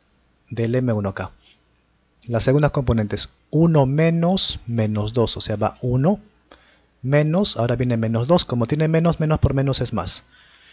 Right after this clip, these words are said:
Ahora, debajo las primeras componentes en, en ese mismo orden, como empezamos por acá, ahora para abajo también comenzamos por acá, sería dos menos seis sería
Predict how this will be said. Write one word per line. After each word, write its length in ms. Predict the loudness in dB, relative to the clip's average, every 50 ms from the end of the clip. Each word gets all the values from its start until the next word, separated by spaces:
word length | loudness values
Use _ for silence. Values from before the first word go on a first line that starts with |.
| -20 -20 _ _
Ahora, 160 | -6 -4 -4
debajo 380 | -2 0 0 0 2 2 2 2
las 100 | 2 4
primeras 360 | 2 2 2 2 2 2 0
componentes 500 | 0 0 2 2 2 2 2 0 0 0
en, 200 | 0 0 0 -2 -2
en 160 | -2 0 0
ese 180 | 0 2 2 2
mismo 320 | 2 2 0 2 2 4
orden, 300 | 4 4 2 0 -2 -2
como 200 | -4 -4 -4 -4
empezamos 380 | -4 -4 -4 -2 -2 -2 0 2
por 160 | 2 2 2
acá, 320 | 2 2 0 -2 -2 -4 _ _ _ _ _ _ _ _ _ _ _ _ _ _ _ -8
ahora 240 | -6 -4 -4 -4
para 180 | -2 -2 0 0
abajo 240 | 0 0 0 -2 -2
también 240 | -2 -2 -2 -2 -2
comenzamos 380 | -4 -4 -4 -4 -4 -4 -4
por 120 | -2 -2 -2
acá, 160 | -2 -2 -4
sería 220 | -2 -2 -2 0
dos 340 | 2 2 2 2 2 -2 -6 -12 _ _ _ _ _ _ -20 _ _ _ -6
menos 540 | -4 -4 -2 -2 -2 -2 -2 -4 -4 -6 -8 -10
seis 400 | -4 0 0 2 2 0 0 -2
sería 460 | -2 -2 -2 -2 -2 -2 -2 -2